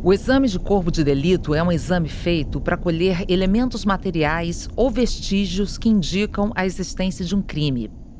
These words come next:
Se a vítima não consegue fazer esse exame porque não tem I M L na cidade dela,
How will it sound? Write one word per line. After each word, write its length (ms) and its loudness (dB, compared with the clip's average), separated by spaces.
Se 200 -8
a 40 -2
vítima 560 0
não 140 0
consegue 480 -2
fazer 340 0
esse 220 -2
exame 520 0
porque 440 -6
não 180 2
tem 380 2
I 60 2
M 200 0
L 380 2
na 100 0
cidade 400 -2
dela, 480 0